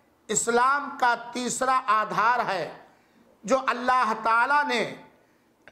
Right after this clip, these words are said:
हर उस मुस्लिम व्यक्ति पर अनिवार्य किया है जिसके पास ज़कात अदा करने भर का माल है और उस पे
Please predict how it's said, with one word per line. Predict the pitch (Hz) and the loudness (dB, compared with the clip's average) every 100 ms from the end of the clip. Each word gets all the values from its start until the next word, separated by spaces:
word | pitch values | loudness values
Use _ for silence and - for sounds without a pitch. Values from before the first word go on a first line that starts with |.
| _ - | _ -4
हर | 185 262 | -2 0
उस | 311 269 247 | 0 -2 -4
मुस्लिम | 254 - 254 262 | -4 -4 -4 -4
व्यक्ति | 226 240 247 311 311 | 0 -2 -2 -2 0
पर | 294 247 190 - - - _ _ _ | 0 -2 -2 -10 -16 -20 _ _ _
अनिवार्य | 220 240 240 240 277 277 | -2 0 2 2 2 -4
किया | 269 254 240 | 0 2 2
है | 208 196 165 - - _ _ _ - | 0 -2 -4 -8 -20 _ _ _ -2
जिसके | 240 240 240 220 | -2 0 -2 0
पास | 208 214 240 233 - - - _ _ _ _ _ | 0 2 2 -2 -6 -14 -18 _ _ _ _ _
ज़कात | - 226 220 226 254 262 - 220 | -6 -4 -2 0 2 0 -2 -2
अदा | 214 220 | 0 -2
करने | 220 214 220 233 | -2 -2 0 0
भर | 202 196 202 | 0 -2 0
का | 208 196 | 0 0
माल | 202 233 254 | 2 2 2
है | 233 277 330 - - - _ | 0 -2 -4 -6 -16 -20 _
और | 240 240 | -4 -2
उस | 262 - - | -2 -4 0
पे | 262 | 2